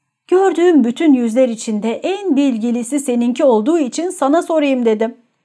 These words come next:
"İçeri gel," dedi yaşlı bey. Uzun boylu düşündükten sonra Tanrı'nın en iyi aranılacağı yerin bahçe olduğuna karar verdim ben. Burasını kazıp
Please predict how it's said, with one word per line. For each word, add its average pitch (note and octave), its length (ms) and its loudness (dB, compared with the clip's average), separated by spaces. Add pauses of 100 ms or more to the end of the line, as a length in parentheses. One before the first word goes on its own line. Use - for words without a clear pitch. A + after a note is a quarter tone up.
(340)
"İçeri A3 400 0
gel," D#4 280 0
dedi B3 180 -2
yaşlı G#3+ 480 -4
bey. G#3 280 -8 (1000)
Uzun F#4 400 2
boylu A3 300 4
düşündükten G#3+ 600 -4
sonra G#3 540 -4
Tanrı'nın D4+ 580 0
en F4+ 180 0
iyi D4 180 4
aranılacağı A3+ 800 0
yerin A#3+ 420 -2
bahçe A3+ 340 -2
olduğuna C#4 380 0
karar G#3+ 360 0
verdim G3+ 420 -2
ben. F#3+ 200 -4 (300)
Burasını D#4 480 -2
kazıp A#3+ 360 -4